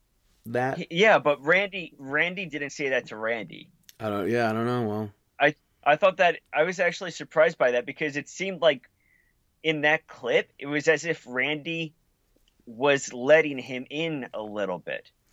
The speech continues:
Speaker 2: You know, like, you started to see that dark side of Rand-, well, you saw a dark Randy on T V,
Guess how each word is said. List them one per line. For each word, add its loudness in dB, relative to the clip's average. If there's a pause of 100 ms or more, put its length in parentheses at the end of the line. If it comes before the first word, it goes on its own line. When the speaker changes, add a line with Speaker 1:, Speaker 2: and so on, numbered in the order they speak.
(140)
Speaker 2:
You 0
know, 6
like, 2
you -2
started 4
to -2
see -2
that 4
dark 2
side 4
of 0
Rand-, -2
well, 0
you -4
saw 6
a -4
dark 0
Randy -6
on -2
T -6
V, -2